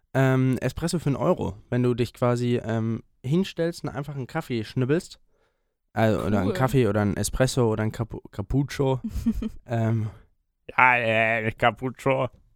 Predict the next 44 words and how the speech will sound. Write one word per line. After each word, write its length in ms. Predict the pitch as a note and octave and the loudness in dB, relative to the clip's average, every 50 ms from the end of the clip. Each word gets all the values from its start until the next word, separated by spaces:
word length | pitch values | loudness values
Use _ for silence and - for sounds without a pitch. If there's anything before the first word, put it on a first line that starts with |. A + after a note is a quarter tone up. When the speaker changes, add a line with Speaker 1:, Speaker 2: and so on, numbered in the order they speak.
| _ - | _ -2
Speaker 1:
Äh, 420 | - A2+ G#2+ G2 F#2+ G2 G#2 G#2 | 2 2 2 2 2 2 0 0
dann 180 | G#2 G#2 G#2 G#2 | 0 0 -2 -2
kannst 240 | - A2 G#2+ - - | -2 -2 -4 -2 -4
du 40 | G#2 | -4
dir 160 | G2+ G2+ G2+ | -4 -2 -2
da, 200 | G2+ G2+ G2 G2 - - - G2+ F#2 F2+ F#2 | -2 -2 -2 -4 -6 -8 -8 -8 -8 -8 -8
äh, 60 | F#2+ G2+ _ | -10 -12 _
das 160 | - F#2 F#2+ | -14 -14 -14
erstmal 320 | - - F#2+ - G2 E2+ E2+ | -12 -12 -10 -8 -8 -8 -6
gönnen. 520 | G#2 G#2 A2+ D3+ F3+ D#3+ B2+ B2 B2 B2 - _ _ | -2 2 2 4 4 2 2 0 -2 -4 -6 _ _
Speaker 2:
Sau 560 | - - - - - - - - G3+ G3 A#3+ | -20 -20 -18 -18 -18 -16 -12 -8 -6 -4 -4
Speaker 1:
Nicht 200 | G#3 A3+ - - | -4 -4 -6 -6
Speaker 2:
cool. 280 | A3 G3 F#3+ F#3 E3+ F3 | -10 -10 -10 -10 -8 -4
Speaker 1:
gönnen. 300 | G#3+ - C#3 G#2+ G2 G2+ - - - - - _ _ _ - | 0 0 2 2 2 0 -2 -6 -16 -20 -20 _ _ _ -8
Ist 120 | G2+ F#2+ | -6 -4
super. 420 | G#2+ A#2+ A#2 - F2+ E2 F2 F#2 - _ _ _ _ _ _ _ | -4 -4 -2 0 0 0 -2 -4 -8 _ _ _ _ _ _ _
Speaker 2:
Äh, 80 | - F#3+ F#3+ | -6 -6 -4
Espresso 400 | - - - - G#3+ A3+ - A#3 A3 | -6 -6 -6 -6 -6 -6 -6 -6 -6
trinkt 200 | A3 G#3+ - - | -6 -6 -8 -8
man 80 | G3 F#3+ | -10 -10
noch 100 | F#3+ - | -10 -10
viel 160 | - A3 - | -12 -14 -16
zu 140 | - - G#3+ | -14 -12 -10
wenig. 240 | G3+ G3+ G3+ F3 | -10 -10 -10 -6
Ich 100 | F#3+ - | -4 -2
mach 120 | - G#3 G#3+ | -2 -2 -2
Speaker 1:
Super. 100 | - - | -4 -4
Speaker 2:
das 200 | A3+ A3 - - | -6 -8 -8 -10
richtig 320 | B3 - - B3+ - _ _ | -14 -14 -16 -20 -20 _ _
gern. 360 | - G#3 G3+ G#3+ G#3+ G#3 G3+ - | -10 -8 -6 -6 -6 -8 -10 -10
Ich 100 | _ - | _ -4
hab 140 | A3+ A#3 - | -4 -2 -2
mir 100 | C4 B3 | -2 -2
jetzt 100 | A#3+ A#3+ | 2 2
Speaker 1:
Ja, 80 | C#4 | 2
Speaker 2:
für 120 | C#4 - - | 4 4 2
Speaker 1:
voll. 40 | G3+ | 0
Speaker 2:
unsere 280 | G#3 B3+ A#3+ A#3 A3+ G#3+ | 0 -2 -2 -2 -2 -2
W 80 | A3 | -4
Gs 300 | G3+ - G#3 A3+ C4+ - | -6 -4 -4 -4 -4 -6
so 60 | - | -8
einen 60 | A3 - | -10 -8
Espresso-Kocher 760 | G#3 - - - G#3+ B3+ - A3+ G3+ - - F#3+ - G3 G3 | -10 -10 -8 -8 -8 -8 -6 -8 -10 -10 -10 -14 -14 -14 -16
gekauft. 540 | - F3+ - - - F3+ F3+ - - - | -18 -18 -18 -16 -14 -14 -14 -14 -16 -20